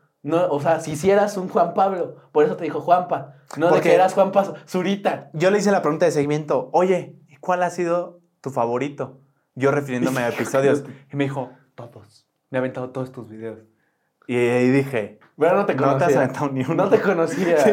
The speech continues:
Speaker 2: ahí yo pensé, "No te has aventado ni uno". Pero,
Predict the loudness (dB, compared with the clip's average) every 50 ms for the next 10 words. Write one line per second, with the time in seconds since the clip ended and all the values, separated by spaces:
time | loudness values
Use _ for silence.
0 | 4 2 2 2 2 0 2 0 0 0 2 2 2 2 0 -2 -6 -2 0 0
1 | 0 0 0 -2 -2 -4 -4 -2 -2 -2 -4 -4 -4 -4 -6 -8 -8 -12 -18 _
2 | _ _ _ _ _ -20 -20 -20 -20 _ _ _ _ _ _ _ _ _ -4 -2
3 | 0 0 0 0 -2 -4 -10 -20